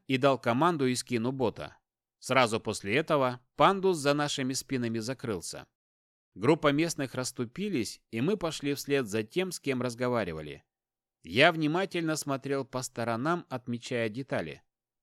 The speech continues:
Сразу стало понятным, что это древняя постройка. Что-то было в деталях, в дизайне. У меня создалось такое впечатление, как будто я окунулся в когда-то давно прочитанную книгу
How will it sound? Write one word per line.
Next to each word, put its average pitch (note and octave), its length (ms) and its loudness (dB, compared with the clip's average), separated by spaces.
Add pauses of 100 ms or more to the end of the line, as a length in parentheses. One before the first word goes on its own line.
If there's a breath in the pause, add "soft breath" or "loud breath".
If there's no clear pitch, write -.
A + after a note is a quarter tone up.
(120)
Сразу C3 400 4
стало B2 300 2
понятным, B2+ 800 -2
что - 200 -2
это A#2 240 0
древняя B2+ 580 -2
постройка. A#2+ 640 -6 (560)
Что-то E3 460 0
было D#3+ 460 2
в G2 140 -10
деталях, B2+ 800 -4
в F#2+ 160 -12
дизайне. G#2 680 -6 (800)
У F2+ 100 -6
меня B2+ 240 2
создалось A2+ 540 0
такое A2 340 0
впечатление, A2+ 840 -4 (180)
как A#2 180 -2
будто E3 280 -2
я D#3 180 2
окунулся D3 680 -2
в - 80 -10
когда-то C3+ 500 -2
давно B2+ 440 0
прочитанную D#3+ 680 -4
книгу C3 520 -2